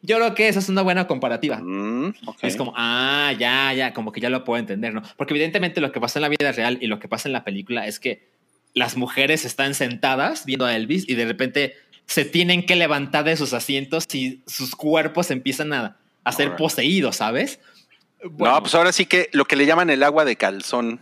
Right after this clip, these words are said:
Speaker 2: ¿no?
Speaker 1: <laughs> Exactamente, exactamente. Entonces,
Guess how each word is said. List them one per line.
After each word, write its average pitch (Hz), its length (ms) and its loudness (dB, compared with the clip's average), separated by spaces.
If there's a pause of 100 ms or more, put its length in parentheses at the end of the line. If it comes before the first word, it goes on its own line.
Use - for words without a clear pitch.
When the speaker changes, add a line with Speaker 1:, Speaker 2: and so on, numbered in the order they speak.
Speaker 2:
¿no? 113 220 -6
Speaker 1:
<laughs> 247 1120 0
Exactamente, 175 880 0 (240)
exactamente. 139 800 -2 (240)
Entonces, 160 960 0